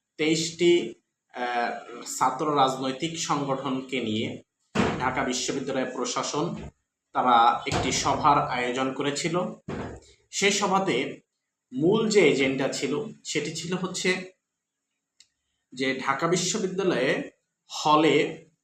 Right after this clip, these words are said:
হল কমিটি, আহ, অর্থাৎ হলে ছাত্র রাজনীতি নিষিদ্ধের দাবিতে ছাত্র প্রতিনিধিদেরকে ডাকা হয়েছিল।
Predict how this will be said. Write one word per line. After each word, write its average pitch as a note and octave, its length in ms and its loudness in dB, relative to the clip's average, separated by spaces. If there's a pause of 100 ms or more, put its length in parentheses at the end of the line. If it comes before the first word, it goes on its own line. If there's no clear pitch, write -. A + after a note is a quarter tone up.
(120)
হল D3+ 320 2
কমিটি, D#3+ 580 -2 (400)
আহ, B2+ 360 -4
অর্থাৎ C3+ 260 -2
হলে D3 240 4
ছাত্র D#3+ 460 2
রাজনীতি D3 380 0
নিষিদ্ধের D3 500 -4
দাবিতে D#3 480 -2 (420)
ছাত্র E3 440 2
প্রতিনিধিদেরকে C#3+ 720 0
ডাকা A#2+ 280 0
হয়েছিল। - 440 -6